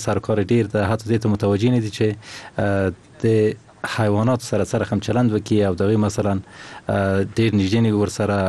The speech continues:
او کله چې د هغوی سره مثلاً حیوانات، اه، ښکته پورته کېږي، نو باید دوی، اه، دستکش په لاس کړي او کله چې مثلاً هغه حلالوي، قصابان دي، باید هغه د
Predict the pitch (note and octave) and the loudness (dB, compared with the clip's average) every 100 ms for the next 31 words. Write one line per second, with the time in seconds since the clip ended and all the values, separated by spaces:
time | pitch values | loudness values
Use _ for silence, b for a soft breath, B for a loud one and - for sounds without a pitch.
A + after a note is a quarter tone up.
0 | F#2 F#2 F2+ G#2+ G2 G2 G2 G#2 - G2+ | 2 0 0 0 0 0 0 0 0 0
1 | G2+ F#2+ G2+ F#2+ B B B - G2+ F#2+ | 0 0 -2 -2 B B B -4 0 2
2 | G2+ G#2 G#2 A2 G2+ G2 F#2+ F2 D#2+ F2+ | 2 0 0 2 2 4 2 -2 -6 -8
3 | E2 C#2+ - - - G#2+ G2+ A2+ A2 - | -10 -14 -12 -6 -2 -2 0 0 0 0
4 | A2+ A2+ G#2+ F#2+ A2 G#2+ A#2 A2+ G#2 F2+ | 2 2 2 0 0 2 4 4 2 -2
5 | G2+ F#2+ F#2+ F#2+ E2 - G#2 G#2 - B2+ | 0 2 2 0 -2 -8 -4 -2 0 0
6 | - G#2 G2 - G#2+ G2+ G2 F2+ G#2+ G#2+ | 0 0 0 0 0 2 0 -2 -2 -2
7 | - G#2+ - G2 G#2 G2+ B B B - | -2 -2 0 0 0 0 B B B -2
8 | A2 G#2+ G#2 A2+ A2 G#2 A2 G2+ G2+ A2+ | 0 2 2 4 2 0 -2 0 0 2
9 | A2 G2+ G2+ G2 G2 G2+ | 2 0 0 0 0 0